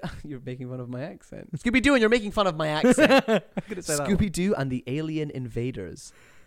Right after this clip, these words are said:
Speaker 2: I wanna say, I'm gonna go with, they are all very good. They're all very convincing, actually.
Speaker 1: Thank you.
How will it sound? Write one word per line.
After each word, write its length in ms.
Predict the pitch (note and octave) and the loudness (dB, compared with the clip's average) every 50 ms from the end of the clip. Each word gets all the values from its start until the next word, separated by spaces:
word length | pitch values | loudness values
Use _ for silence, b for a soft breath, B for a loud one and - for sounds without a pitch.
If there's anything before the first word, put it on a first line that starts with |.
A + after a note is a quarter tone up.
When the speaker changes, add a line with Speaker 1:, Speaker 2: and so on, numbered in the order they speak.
| b b b b b - | b b b b b -8
Speaker 2:
I 220 | - A#2+ C#3+ E3 | -4 0 0 2
wanna 200 | E3 D#3+ D#3 C#3+ C3 | 2 0 0 -2 -4
say, 560 | - - - C3 A2+ A2 G#2 G#2 G#2 G#2 - - _ _ _ _ _ _ _ _ _ _ _ _ _ _ - | -6 -2 0 2 2 2 2 0 0 -2 -4 -8 _ _ _ _ _ _ _ _ _ _ _ _ _ _ -6
I'm 220 | A#2+ B2 C#3 E3+ | -4 -4 -2 -2
gonna 140 | F3+ F#3+ E3+ | -2 -2 -2
go 320 | C#3+ - C3 A#2+ A#2 A2 | -2 0 0 2 2 0
with, 240 | G2+ A#2+ A2+ A#2 - | -2 -4 -8 -6 -4
they 160 | - A#2+ A#2+ | -2 0 2
are 100 | B2 B2 | 0 0
all 180 | - C3+ D3 D#3 | 2 2 0 2
very 320 | C3 C#3+ D3+ D#3 C#3+ B2+ | 2 2 4 4 4 4
good. 260 | A#2 - C3+ B2+ G#2+ - | 2 2 0 0 0 0
They're 100 | G#2 A2 | -2 -4
all 60 | A2+ A#2 | -4 -2
very 280 | B2 C3+ C3 B2 A#2+ - | 0 0 2 2 0 -2
convincing, 560 | - A2 A2 A#2+ A#2 A#2 - - D#2+ C2 B1+ | -6 -6 -4 -4 -6 -6 -8 -12 -14 -16 -16
actually. 340 | - - - - - - - | -18 -20 -20 -20 -20 -18 -14
Speaker 1:
Thank 280 | - G2+ A#2+ F#3 - - | -12 -10 -10 -10 -10 -10
you. 200 | - B2 G2 - | -12 -12 -12 -10